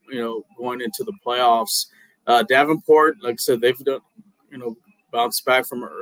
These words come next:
you know, from a tough pre-, pre-district season. Uh, they're doing well in twenty-six four A. And like I said, I know that, you know, they had a, you know, just been trying to challenge Bernie for that district title. Uh,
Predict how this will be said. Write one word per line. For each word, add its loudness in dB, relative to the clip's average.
you -14
know, -12
from -10
a -8
tough -6
pre-, -2
pre-district -2
season. -2
Uh, -2
they're 0
doing 0
well 0
in -8
twenty-six -4
four 2
A. 2
And -8
like -10
I -4
said, -2
I 0
know -4
that, -4
you -12
know, -8
they -6
had -6
a, -14
you -14
know, -14
just -8
been 0
trying 0
to -4
challenge -2
Bernie 2
for -4
that 0
district -4
title. 2
Uh, -4